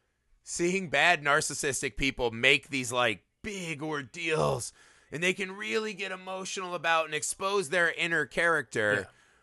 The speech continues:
Speaker 1: without really having to deal with, like, anything of ethical or philosophical import, right?
Speaker 2: Yeah.
Speaker 1: Like, I don't have to ponder the, like,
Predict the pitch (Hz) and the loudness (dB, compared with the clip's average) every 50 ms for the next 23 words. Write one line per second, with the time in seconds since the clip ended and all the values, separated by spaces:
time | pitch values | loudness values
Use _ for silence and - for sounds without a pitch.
0 | _ - - 190 202 254 294 311 247 - 151 165 208 233 247 240 233 214 180 165 | _ -4 0 6 8 10 10 10 8 6 0 -6 -4 -2 -2 0 0 0 4 6
1 | 170 170 160 - - 170 156 151 147 139 107 147 151 156 151 147 139 - 165 147 | 8 6 6 4 0 -10 -8 -6 -6 -6 -4 -2 0 0 0 0 -2 0 -2 -2
2 | 127 - - - - 147 156 160 151 131 - 156 143 139 139 135 131 123 127 - | -2 -4 -8 -2 0 2 2 2 0 0 0 0 2 4 4 4 4 2 0 -4
3 | _ - 143 135 - - 143 - 147 139 143 139 127 - 151 135 131 135 - - | _ 2 2 2 2 -2 -6 -4 -4 -2 -2 -2 -4 -4 -8 -8 -8 -6 -4 -2
4 | 165 143 139 - 127 117 131 127 123 120 120 113 - 110 95 82 78 - 104 104 | -2 -2 -2 -4 -6 -8 -4 -2 -2 -2 -2 -4 -8 -8 -8 -8 -6 -2 2 4
5 | 113 123 165 113 - - - - - - 214 240 269 254 220 214 220 214 - 202 | 4 4 4 2 -4 -10 -16 -6 2 6 6 8 8 8 8 6 6 6 2 0
6 | - - - 180 170 165 170 160 147 139 123 127 123 123 120 120 110 98 - | 2 2 2 2 2 2 0 0 -2 -2 0 0 2 4 4 4 2 2 -2